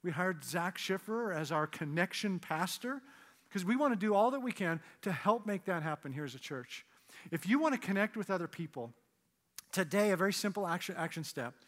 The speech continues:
And, and if you haven't been able to do that here at Mountain Park, in the lobby at our home team area, Zach and his team are there, and they would love to take your name, information,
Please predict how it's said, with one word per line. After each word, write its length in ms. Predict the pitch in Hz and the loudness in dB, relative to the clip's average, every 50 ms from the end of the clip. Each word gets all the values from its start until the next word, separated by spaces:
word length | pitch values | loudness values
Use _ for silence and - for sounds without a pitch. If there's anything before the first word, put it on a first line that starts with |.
| - - - - - - - - - | -20 -20 -20 -20 -20 -20 -20 -12 -6
And, 300 | - 180 180 185 175 175 | -4 -2 -2 0 -2 -2
and 180 | 175 175 170 170 | -2 -2 -4 -4
if 120 | 170 143 | -2 0
you 100 | 190 208 | 2 4
haven't 160 | 202 202 208 | 4 4 4
been 80 | 190 190 | 2 2
able 160 | 208 208 202 | 2 2 2
to 60 | 185 | 2
do 140 | 160 185 208 | 2 2 4
that 120 | 214 214 180 | 4 4 4
here 140 | 196 208 | 2 2
at 40 | 202 | 2
Mountain 220 | 190 190 196 185 156 | 0 -2 -4 -2 0
Park, 320 | - 190 214 208 - - - - - - - - - | 2 2 2 2 -2 -10 -20 -20 -20 -20 -20 -8 -2
in 160 | - 208 233 | 2 4 4
the 80 | 247 254 | 6 8
lobby 420 | 233 220 202 196 190 180 196 180 | 10 10 10 10 10 8 4 2
at 120 | 175 165 170 | 2 2 2
our 100 | 170 156 | 2 2
home 240 | 120 175 208 208 196 | 2 2 0 0 0
team 260 | - 196 202 180 175 | 0 0 0 2 2
area, 420 | 165 156 151 143 135 127 135 131 - - | 2 2 2 0 0 -2 -2 -4 -8 -10
Zach 380 | 127 123 160 190 208 226 220 - | -2 2 4 4 6 4 4 2
and 100 | 190 175 | 2 2
his 220 | 185 190 160 - | 2 2 0 -2
team 640 | - - - 208 208 196 175 147 135 131 135 143 135 - - - - - - | -4 -4 -2 0 0 2 0 0 -2 -2 -4 -6 -10 -14 -20 -20 -20 -10 -6
are 100 | - 165 | -4 -2
there, 200 | 165 185 190 185 | 2 4 4 4
and 100 | 170 170 | 4 4
they 80 | 170 175 | 2 0
would 120 | 160 156 | 0 2
love 240 | 156 175 202 247 226 - | 4 6 6 6 4 2
to 80 | 202 | -4
take 280 | - - 180 170 - - | -2 -2 -2 -2 -2 -2
your 100 | 156 139 | -4 -2
name, 340 | 147 170 190 214 233 220 196 | 0 0 2 2 2 0 0
information, 720 | 190 180 - 180 170 170 165 160 160 - - 156 127 120 | -2 -4 -4 -2 -2 -2 0 -2 -2 -4 -4 -4 -6 -6